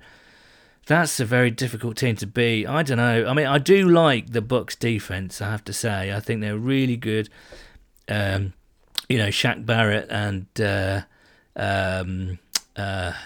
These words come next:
Jason Pierre-Paul and then Ndamukong Suh and Vita Vea. That's a really good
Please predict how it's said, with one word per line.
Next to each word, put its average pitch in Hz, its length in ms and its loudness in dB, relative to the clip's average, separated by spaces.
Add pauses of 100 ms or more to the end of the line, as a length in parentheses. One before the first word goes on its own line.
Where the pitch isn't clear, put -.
(120)
Jason 110 320 -2
Pierre-Paul 156 720 4
and 117 120 2
then 101 220 -2
Ndamukong 113 480 -2
Suh 160 580 2
and 107 200 -2
Vita 113 300 -4
Vea. 147 560 4
That's 180 220 -2
a 175 80 2
really 170 360 4
good 135 420 4